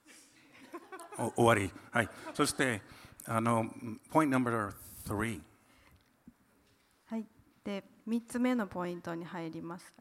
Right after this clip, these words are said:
Speaker 1: Yeah. The problem with changing what we believe.
Speaker 2: 信じていることを変えることの問題点。
Speaker 1: So sometimes people, uh, start to change what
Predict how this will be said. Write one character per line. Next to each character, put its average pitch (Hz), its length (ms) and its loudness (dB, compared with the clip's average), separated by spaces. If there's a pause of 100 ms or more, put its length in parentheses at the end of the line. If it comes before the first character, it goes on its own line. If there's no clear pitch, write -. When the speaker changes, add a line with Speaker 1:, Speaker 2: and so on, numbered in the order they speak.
(160)
Speaker 1:
Yeah. 104 260 -8 (420)
The 123 100 -4
problem 170 480 2
with 104 200 -4 (120)
changing 120 720 -4
what 101 200 -4
we 98 140 -8
believe. 98 420 -10 (720)
Speaker 2:
信 247 300 2
じ 240 140 -8
て 254 180 4
い - 20 4
る 262 120 2
こ 262 160 0
と 214 220 0
を 175 140 -6
変 214 200 0
え 214 40 -2
る 208 120 -2
こ 208 160 -4
と 185 160 -4
の 208 180 0
問 190 320 -2
題 214 220 0
点。 156 320 -6 (720)
Speaker 1:
So 76 240 2
sometimes 165 600 2
people, 131 600 0 (100)
uh, 98 600 -4 (520)
start - 440 -2
to 104 200 -6
change 160 640 -4
what 98 180 -4